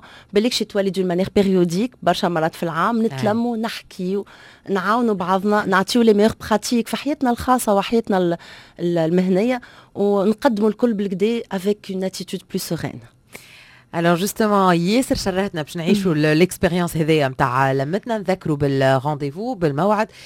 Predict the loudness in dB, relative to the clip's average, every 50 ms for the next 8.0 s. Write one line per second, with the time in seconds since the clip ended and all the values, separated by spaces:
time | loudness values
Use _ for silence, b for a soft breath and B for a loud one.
0 | B B B B -4 -2 -2 -2 -2 -4 -6 -6 -2 -2 0 0 0 0 0 0
1 | 0 0 -6 -6 -6 -6 -6 -8 -6 -4 -2 -2 -2 -4 -6 -8 -4 -4 -4 -4
2 | -4 -6 -8 -6 -6 -4 -4 -4 -4 -4 -4 -6 -6 -6 -10 -14 -14 -12 -4 2
3 | 4 6 8 6 6 4 0 2 6 8 10 10 10 10 8 8 8 10 12 12
4 | 12 12 12 10 10 10 10 8 6 4 4 0 0 0 0 -2 -2 -4 -4 -4
5 | -4 -4 -2 0 2 2 2 2 2 2 2 2 2 2 2 2 2 0 -2 -2
6 | 0 0 6 8 8 8 10 10 8 10 10 10 10 10 8 6 2 2 2 2
7 | 2 4 2 4 4 4 2 4 6 6 6 8 8 8 8 10 10 10 10 10